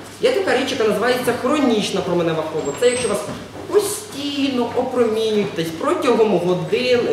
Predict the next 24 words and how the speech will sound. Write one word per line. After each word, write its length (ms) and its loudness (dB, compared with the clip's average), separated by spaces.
протягом 340 0
декількох 460 -2
годин 440 0
вас 220 0
опромінюють 600 2
досить 200 -4
висок-, 480 -2
високою 340 2
інтенсивністю, 840 -4
яка 160 0
складає 400 2
десь 100 2
порядку 580 2
нуль, 260 0
нуль 260 4
один 600 6
грей 200 4
в 140 -4
годину, 300 2
нуль 220 2
п'ять 320 2
грей 160 2
в 120 -4
годину. 240 -4